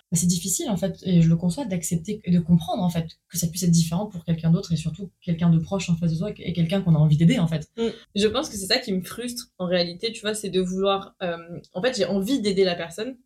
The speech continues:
Speaker 2: et de pas euh, à, de pas, euh, pouvoir le faire parce que la manière dont je le fais, c'est pas la bonne.
Speaker 1: Bah, tu, tu viens de me créer une porte d'entrée vers une question que je voulais poser, c'est super
Speaker 2: La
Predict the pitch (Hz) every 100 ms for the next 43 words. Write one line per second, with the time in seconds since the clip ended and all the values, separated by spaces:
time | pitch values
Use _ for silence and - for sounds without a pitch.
0 | _ 196 190 185 214 226 - _ _ _
1 | - 190 175 170 - 185 180 - 180 175
2 | 214 226 220 196 180 180 - 208 196 190
3 | 277 - 185 - 190 175 170 180 196 220
4 | 202 190 190 185 180 - 208 196 185 180
5 | 180 _ 170 175 - - 170 - - 175
6 | 165 185 175 160 160 165 165 - 196 190
7 | 196 196 - 160 151 - 247 196 196 170
8 | 202 175 160 170 170 175 208 202 175 170
9 | 165 170 175 202 160 151 170 190